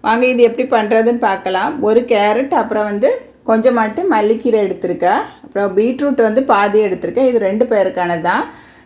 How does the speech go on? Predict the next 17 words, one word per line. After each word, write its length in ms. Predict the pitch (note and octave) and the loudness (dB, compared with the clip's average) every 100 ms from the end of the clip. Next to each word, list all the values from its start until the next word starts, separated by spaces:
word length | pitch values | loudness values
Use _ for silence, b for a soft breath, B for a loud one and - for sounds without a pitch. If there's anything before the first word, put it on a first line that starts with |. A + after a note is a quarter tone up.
| - | -4
அஹ், 240 | G3+ G3 | 0 2
தக்காளி 460 | G#3 B3 B3+ B3+ B3 | 2 0 2 0 0
வந்து 260 | A3+ A#3 | 0 -2
பெரிய 280 | F4 A#3 G#3 | 2 4 4
சைஸ்ல 460 | A3+ A3 G3 G#3+ A3+ | 2 0 -2 -2 -2
ஒரு 100 | G#3 | -2
பாதி, 380 | G#3 F3+ F3+ B3 | 0 0 2 0
அப்புறம் 280 | F#4 B3 | 0 -4
காரத்துக்காக 760 | A#3 G#3+ G#3 A3 A3 G3+ F#3 C4+ | 0 2 2 0 -2 0 0 0
ஒரு 120 | B3 | -2
பச்சை 340 | A3 F#3 - A3+ | -2 -4 -2 -4
மிளகாய் 300 | G3+ G#3+ B3+ | -2 -2 -2
நம்ம 160 | A3 | -4
சேர்த்துக்கன்னா 680 | A3 G#3+ G#3 A3 A3 G3+ A#3 | -4 -2 0 -2 -2 0 0
சேர்த்துக்கலாம், 500 | C4 F#3 - E3 A3 C4 | 0 -2 -4 -2 0 0
ஆப்ஷனல் 460 | G3+ - G3+ F3 | -2 -6 -4 -2
தான். 240 | E3 F#3+ | 0 0